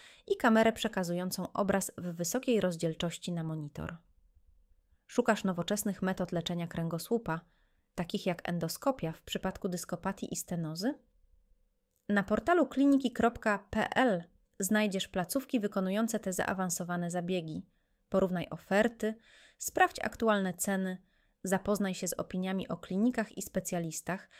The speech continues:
a następnie wygodnie umów wizytę. Dzięki temu chirurg może dokładnie ocenić operowany obszar i precyzyjnie usunąć zmiany powodujące ucisk na struktury nerwowe,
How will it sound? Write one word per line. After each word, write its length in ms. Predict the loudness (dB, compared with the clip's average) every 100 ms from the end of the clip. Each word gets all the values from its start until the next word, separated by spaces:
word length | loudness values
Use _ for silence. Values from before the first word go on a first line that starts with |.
| -20 -20 _
a 80 | 2
następnie 560 | 2 4 2 4 0
wygodnie 500 | 0 4 4 6 2
umów 420 | 0 -2 -2 -4 -8
wizytę. 480 | -6 -6 -8 -14 -14 _ _ _ _ _ _ _ _ _ -4
Dzięki 320 | -2 -2 0
temu 280 | 2 4 4
chirurg 440 | 4 6 4 2
może 280 | -2 0 0
dokładnie 480 | 0 0 2 2 0
ocenić 380 | -2 -2 -2
operowany 560 | -4 -4 -2 -2 -4 -4
obszar 420 | -4 -4 -4 -8 -8
i 60 | -6
precyzyjnie 580 | -4 -4 -2 -2 -2
usunąć 460 | -4 -4 -2 -2 -4
zmiany 460 | -4 -4 -2 -2 -4 -8 -20 _
powodujące 640 | -4 0 2 4 4 2 -2
ucisk 400 | -2 -2 -4 -4
na 100 | -6
struktury 480 | -4 -8 -2 -2 0
nerwowe, 520 | -4 -4 -6 -8